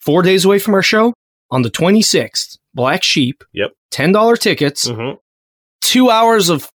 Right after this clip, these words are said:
Speaker 1: fun and chaos, maybe more, depending on when you arrive and when you leave. Custom cocktails, custom food deals,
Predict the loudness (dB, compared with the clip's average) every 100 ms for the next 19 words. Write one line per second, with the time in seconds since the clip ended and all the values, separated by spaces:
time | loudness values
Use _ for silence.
0 | _ -6 -2 0 0 -2 -2 0 0 0
1 | -2 0 0 0 0 -2 -4 -6 -4 -2
2 | -2 0 0 0 -2 -2 -4 -4 -2 -2
3 | -2 -6 _ _ _ _ _ -6 -4 -2
4 | -2 -2 -2 -2 0 0 0 -4 -10 _
5 | _ -10 -6 -4 -6 0 0 2 0 2
6 | 0 -2 -8